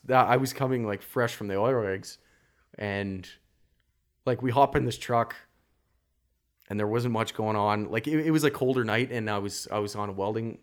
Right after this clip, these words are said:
on the welding gang. And then, like, w-, uh, they took me out for, like, for breakfast, and I'm, like, looking around. I'm like,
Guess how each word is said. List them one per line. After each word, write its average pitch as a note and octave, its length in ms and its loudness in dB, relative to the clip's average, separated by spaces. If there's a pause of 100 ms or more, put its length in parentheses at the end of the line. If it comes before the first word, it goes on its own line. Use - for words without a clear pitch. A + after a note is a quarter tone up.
on G2+ 180 -4
the G2 80 -6
welding G2+ 240 -2
gang. C3 300 -2 (400)
And A#2 160 0
then, A#2 140 2
like, G#2+ 260 0 (180)
w-, A2+ 180 -2
uh, G#2+ 140 2
they G#2 160 -2
took A2+ 220 -6
me B2 80 0
out A2 100 -2
for, A#2 140 -4
like, G#2+ 160 -2
for - 100 -10
breakfast, A2+ 520 -4
and B2 60 -4
I'm, A2+ 120 -2
like, G#2+ 240 -2 (260)
looking B2 220 -2
around. A2+ 260 2
I'm A#2+ 80 0
like, G#2+ 180 0